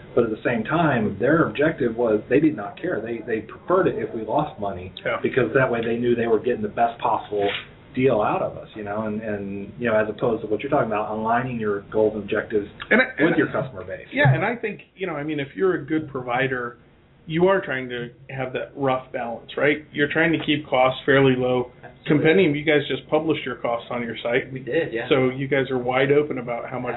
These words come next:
Speaker 2: your
Speaker 3: Absolutely.
Speaker 2: packaging costs. And, and, and still maintain, obviously, a profit, you know, for the company to be able to grow with. But the fact is, is that, that, that price is there for a reason.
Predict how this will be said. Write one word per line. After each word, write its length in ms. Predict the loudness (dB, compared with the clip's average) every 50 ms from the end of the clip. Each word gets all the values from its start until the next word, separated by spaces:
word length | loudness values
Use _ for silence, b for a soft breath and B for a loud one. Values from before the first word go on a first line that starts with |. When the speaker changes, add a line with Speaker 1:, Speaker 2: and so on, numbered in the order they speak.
| -6 -8
Speaker 2:
your 80 | -6
Speaker 3:
Absolutely. 240 | -4 -4 -4 -4 -4
Speaker 2:
packaging 320 | -4 -6 -6 -6 -6 -6 -4
costs. 240 | -4 -4 -4 -4 -8 -16 B B B B B B B -2 2
And, 260 | 4 4 4 2 2 2
and, 360 | 2 2 2 2 0 -2 -4 -6 -12 -16 -16 -16 -16 -6 0 2
and 160 | 2 2 2 -2 -4 0
still 260 | 2 2 4 2 2
maintain, 460 | -2 -2 -4 -4 -6 -6 -6 -4 -4
obviously, 560 | -4 -4 -4 -4 -4 -6 -6 -4 -6 -6 -6
a 60 | -8
profit, 580 | -8 -4 -2 0 0 0 -2 -4 -8 -10 -10 -10 -8
you 100 | -6 -6
know, 140 | -6 -6 -8 -6
for 100 | -8 -8
the 80 | -8 -8 -8
company 400 | -8 -8 -8 -8 -8 -8 -8 -10 -10
to 60 | -6
be 80 | -2 -2
able 160 | -2 -2 -2
to 80 | -4 -2
grow 280 | 0 0 0 2 2 0
with. 140 | 0 -4 -8 -14 -20 b b b b b b b b
But 320 | 2 2 2 2 0 -6 -16 -20 _ _ _ -14
the 60 | -8 -2
fact 320 | 0 0 0 0 2 2
is, 140 | 0 0 0 -2
is 160 | -8 -8 -8
that, 220 | -6 -8 -8 -6 -8
that, 240 | -10 -10 -10 -12 _ _ -8
that 200 | -6 -6 -6 -4
price 240 | -2 0 0 0 0 -2 -6
is 120 | -8 -6
there 200 | -4 -4 -4 -6 -6 -4
for 100 | -4 -2
a 60 | -2
reason. 480 | 0 2 2 2 2 2 0 -2 -10